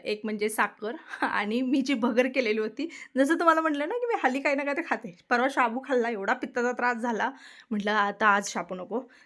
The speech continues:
सरळ भगर खाल्लेली बरी. आता मला आणि पुन्हा कमेंट येतील की "ताई, भगर चालत नाही." काही ठिकाणी खाल्ली जाते ताईंनो, काही ठिकाणी खाल्ली जात नाही.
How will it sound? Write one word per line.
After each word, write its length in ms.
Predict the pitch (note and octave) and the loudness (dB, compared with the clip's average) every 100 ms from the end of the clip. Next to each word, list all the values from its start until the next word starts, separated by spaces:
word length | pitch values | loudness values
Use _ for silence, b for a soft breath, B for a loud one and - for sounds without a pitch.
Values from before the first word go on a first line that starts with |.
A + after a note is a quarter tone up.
| b | b
सरळ 160 | B3 B3 | 2 4
भगर 260 | A#3+ G#3+ A3 | 4 4 2
खाल्लेली 300 | A#3+ F#3+ G3 | 2 -2 -2
बरी. 160 | F#3+ A3+ | -2 6
आता 220 | B3+ C#4 | 6 8
मला 160 | C4+ C4 | 8 8
आणि 140 | C4 | 6
पुन्हा 240 | B3+ B3 | 2 0
कमेंट 300 | A#3+ A#3+ A#3 | 0 0 2
येतील 220 | A#3 A3 A3+ | 0 0 -4
की 100 | A#3 | -2
"ताई, 320 | G#3+ G3+ A3 | -2 -2 -6
भगर 380 | G3 G3 F#3+ A3+ A3+ | -8 -6 -6 -6 -2
चालत 360 | - G3 F#3+ A#3+ | -2 -2 -6 2
नाही." 300 | A#3 A#3 F#3+ - - | 2 2 -10 -12 0
काही 200 | A#3 B3+ | 2 2
ठिकाणी 580 | B3+ A#3 A3+ A#3 C4 C4+ B B B - | 0 0 2 2 0 -4 B B B -2
खाल्ली 260 | G3 G#3 | 0 0
जाते 320 | G#3+ G#3 G3+ C#4 | 2 2 6 4
ताईंनो, 500 | B3+ F#3+ F#3 G3 C#4 | 4 -2 -6 -4 -4
काही 320 | A3 G3 G#3+ | -6 -4 -2
ठिकाणी 380 | G#3 G#3 F#3 G3+ | -4 -6 -6 -6
खाल्ली 300 | G3+ F#3 G#3 | -6 -4 -4
जात 280 | F#3 A#3 C#4 | 4 6 6
नाही. 420 | C4+ G#3 G3+ A3 | 4 2 0 -4